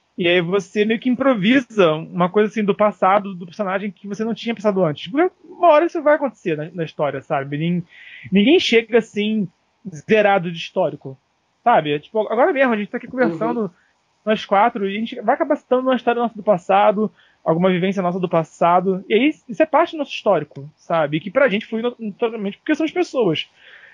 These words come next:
Speaker 1: Mas quando você cria uma história, um simples diálogo pode trazer algo do passado, e você vai ter, você vai acabar fazendo isso mais tarde ou mais tarde na sua história.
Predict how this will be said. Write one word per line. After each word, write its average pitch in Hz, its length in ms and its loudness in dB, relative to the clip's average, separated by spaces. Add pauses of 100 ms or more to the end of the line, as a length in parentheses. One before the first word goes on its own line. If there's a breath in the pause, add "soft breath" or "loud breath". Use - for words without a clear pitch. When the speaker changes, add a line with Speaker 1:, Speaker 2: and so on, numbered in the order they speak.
(140 loud breath)
Speaker 1:
Mas 175 240 2
quando 202 200 -2
você 220 120 0
cria 220 320 -2
uma 320 100 0
história, 220 560 2 (520)
um 196 100 2
simples 277 320 0
diálogo 262 500 4 (460)
pode 214 300 4
trazer 226 200 -2
algo 220 140 2
do 214 60 -10
passado, 202 640 2 (600)
e 185 300 0
você 190 260 0
vai 170 280 0
ter, 262 280 -2 (160)
você 185 200 -4
vai 208 100 4
acabar 302 180 -2
fazendo 240 300 -4
isso 208 160 -2
mais 208 100 -4
tarde 214 60 -6
ou 202 60 -2
mais 196 160 -4
tarde 190 340 -4
na 180 100 -4
sua 180 120 -6
história. 170 480 0